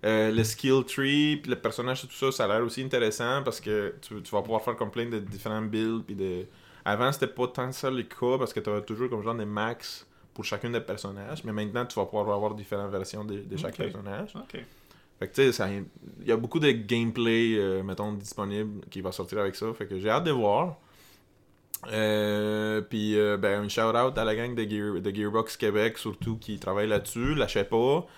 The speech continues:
Speaker 1: Euh, j'espère que les prochaines coupes de mois, ben, vous allez, euh, vous allez shipper ça, euh, comme des champions.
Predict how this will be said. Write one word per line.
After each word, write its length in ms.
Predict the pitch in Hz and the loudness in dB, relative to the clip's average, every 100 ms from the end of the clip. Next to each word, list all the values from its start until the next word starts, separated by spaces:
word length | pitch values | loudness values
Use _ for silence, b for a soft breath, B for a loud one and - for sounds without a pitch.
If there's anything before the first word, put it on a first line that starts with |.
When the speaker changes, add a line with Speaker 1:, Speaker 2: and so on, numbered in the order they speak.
| B B B | B B B
Speaker 1:
Euh, 280 | 98 101 104 | -2 0 2
j'espère 320 | 104 - 120 | 0 2 2
que 80 | 120 | 4
les 120 | 110 | 2
prochaines 480 | 104 104 - 117 117 | 2 0 2 0 0
coupes 180 | 113 113 | -4 0
de 100 | 110 | 0
mois, 400 | 107 107 113 120 | 2 2 2 4
ben, 500 | 110 98 95 95 92 | 2 2 -2 -4 -6
vous 180 | 95 101 | -4 -2
allez, 140 | 104 | 2
euh, 440 | 107 107 104 95 95 | 4 4 4 2 -2
vous 140 | 101 101 | -6 -4
allez 340 | 104 104 101 | 0 0 0
shipper 360 | - 113 117 110 | -2 -4 0 0
ça, 140 | - | 2
euh, 480 | 117 117 113 104 98 | 2 2 2 0 -4
comme 180 | 95 107 | -6 -8
des 60 | |
champions. 500 | 101 113 117 143 98 | -6 -4 0 0 0